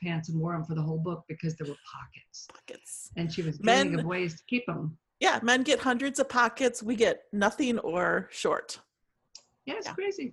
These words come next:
Speaker 1: I don't
Speaker 2: Mm-hmm.
Speaker 1: know why it's like that. Let's see, what was the other one that I thought was really funny? Something about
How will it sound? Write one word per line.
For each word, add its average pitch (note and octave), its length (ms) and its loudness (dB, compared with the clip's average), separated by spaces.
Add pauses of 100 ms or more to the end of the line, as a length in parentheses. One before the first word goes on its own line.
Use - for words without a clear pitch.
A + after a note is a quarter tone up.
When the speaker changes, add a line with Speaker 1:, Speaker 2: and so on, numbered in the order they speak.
(140)
Speaker 1:
I G3 60 -6
don't G3+ 100 -6
Speaker 2:
Mm-hmm. G3 100 -6
Speaker 1:
know F#3+ 120 -2 (140)
why F#3 260 -4
it's F#3+ 180 -12
like F3 240 -6
that. D#3 280 -6 (680)
Let's E3+ 160 -18
see, E3+ 80 -10
what G#3 180 -8
was - 140 -20
the - 160 -16
other F3 220 -8
one E3 200 -8
that E3+ 80 -8
I E3+ 80 -10
thought - 320 -12
was D#3+ 220 -14
really F3 240 -8
funny? - 420 -10
Something G#3 400 -10
about F3 420 -6